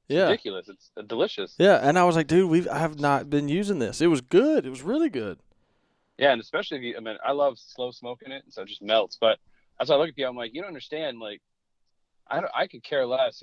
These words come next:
Speaker 2: who, how, or why, as long as people stop leaving crap in the,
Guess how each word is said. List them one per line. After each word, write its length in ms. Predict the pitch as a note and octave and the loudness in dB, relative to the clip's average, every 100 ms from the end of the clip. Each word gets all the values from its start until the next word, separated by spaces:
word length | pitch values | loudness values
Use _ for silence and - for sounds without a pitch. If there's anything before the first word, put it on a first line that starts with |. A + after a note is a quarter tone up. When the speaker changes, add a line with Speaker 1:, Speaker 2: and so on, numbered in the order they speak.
| - | -14
Speaker 2:
who, 220 | C#3 D3+ | -12 -10
how, 320 | - B2+ C3 | -6 -4 -4
or 200 | A#2+ A2+ - | -4 -8 -14
why, 440 | _ G#2 A#2+ C3+ G#2+ | _ -2 0 0 -2
as 120 | G#2 | -8
long 200 | A2 C3 | -8 -8
as 80 | B2 | -10
people 420 | C3+ C3 A2 G#2+ | -16 -10 -10 -10
stop 320 | - - B2+ A#2 | -10 -2 -2 -2
leaving 260 | B2+ A#2+ | -8 -10
crap 260 | - B2 A#2+ | -6 -6 -4
in 80 | G2+ | -10
the, 140 | F#2+ | -14